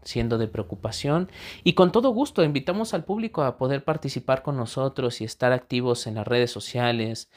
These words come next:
estar activos en, en nuestro contacto, para poder leerlos y saber eh,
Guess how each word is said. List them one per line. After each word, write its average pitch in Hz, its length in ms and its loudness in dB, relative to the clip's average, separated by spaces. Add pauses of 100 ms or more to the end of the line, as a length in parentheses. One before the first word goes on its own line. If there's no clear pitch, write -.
(300)
estar 139 320 2
activos 131 560 -2
en, 117 160 -4
en 117 100 -4
nuestro 117 320 -6
contacto, 120 720 0 (420)
para 131 200 4
poder 180 300 2
leerlos 175 800 0
y 127 40 -10
saber 131 460 -6 (360)
eh, 131 400 0